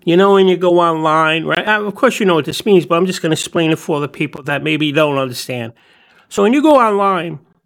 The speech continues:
and you see a bunch of people for something or against something, a lot of times those are all fake, especially in this case.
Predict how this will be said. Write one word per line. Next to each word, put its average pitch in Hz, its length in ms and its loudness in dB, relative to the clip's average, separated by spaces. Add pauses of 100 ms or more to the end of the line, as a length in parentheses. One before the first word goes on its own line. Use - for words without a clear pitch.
(280)
and 208 100 2
you 240 60 0
see 247 160 0
a 208 80 0
bunch 269 320 -2
of 190 140 -6
people 190 540 -2
for 254 360 0
something 196 520 -2
or 202 140 0
against 208 520 -4
something, 208 580 -2 (1400)
a 208 60 -12
lot 240 220 -10
of 214 120 -8
times 247 380 -4
those 202 200 -2
are 190 60 -2
all 190 180 -2
fake, - 520 -6 (400)
especially - 600 -2
in 208 140 4
this 196 200 0
case. - 600 -6